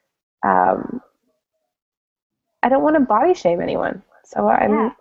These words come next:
Speaker 1: I'm struggling to say this, but it's,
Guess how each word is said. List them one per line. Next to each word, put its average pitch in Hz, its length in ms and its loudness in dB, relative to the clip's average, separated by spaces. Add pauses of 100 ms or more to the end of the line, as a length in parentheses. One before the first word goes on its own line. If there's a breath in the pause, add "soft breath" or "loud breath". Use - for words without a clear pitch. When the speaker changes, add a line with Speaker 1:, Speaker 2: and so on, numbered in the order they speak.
(140)
Speaker 1:
I'm 220 100 0
struggling 247 420 0
to 247 80 -4
say 202 260 0
this, 349 320 0
but 220 240 -2 (880 loud breath)
it's, - 560 -8